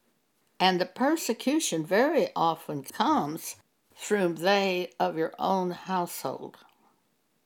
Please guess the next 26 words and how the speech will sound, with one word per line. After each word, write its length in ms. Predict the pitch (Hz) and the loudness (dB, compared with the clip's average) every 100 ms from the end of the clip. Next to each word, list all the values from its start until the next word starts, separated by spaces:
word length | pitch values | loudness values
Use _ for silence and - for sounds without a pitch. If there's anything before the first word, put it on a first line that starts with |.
| _ - | _ -8
And 180 | - 147 | -4 4
that's 300 | 180 202 - | 6 4 2
exactly 680 | 175 156 202 233 - 143 135 | -4 2 4 4 0 -4 -4
what 240 | 143 143 | -2 -2
happened 400 | 151 151 - 147 | -2 -4 -4 -8
to 80 | 147 | -6
me 320 | 147 208 160 | -2 0 0
in 160 | 143 143 | -2 -4
this 180 | 127 - | -8 -8
situation. 720 | 139 - - 139 160 160 - _ _ _ _ _ _ _ _ _ _ _ _ _ _ _ | -8 -8 -8 -4 -4 -6 -14 _ _ _ _ _ _ _ _ _ _ _ _ _ _ _
When 260 | - 226 208 | 2 4 4
Flo 720 | - 220 262 269 165 - - - | 2 4 6 6 2 -4 -8 -16
learned 600 | - 170 180 147 151 151 | -6 0 0 0 -2 -4
that 180 | 156 160 | 0 2
I 160 | 165 247 | 4 4
would 160 | 302 | 4
not 200 | 208 165 | 2 2
be 120 | - 180 | -2 -4
testifying, 880 | - 202 - 131 - 120 113 - 123 _ _ _ _ _ _ _ _ _ _ _ _ | 0 0 0 -8 -6 -6 -8 -14 -18 _ _ _ _ _ _ _ _ _ _ _ _
she 200 | - - | -4 0
became 440 | 262 233 - 185 131 | 2 0 0 0 0
very 560 | 170 226 233 170 113 - | 2 4 4 2 -2 -4
angry 640 | 185 185 156 123 - - _ - | -2 -2 -4 -6 -6 -10 _ -4
and 220 | 165 170 | -2 -2
said, 600 | - 202 190 131 - - _ _ _ _ _ _ - | -2 2 2 0 -6 -12 _ _ _ _ _ _ -8
"Now 800 | 151 196 254 294 233 135 - | -2 6 8 8 6 2 -4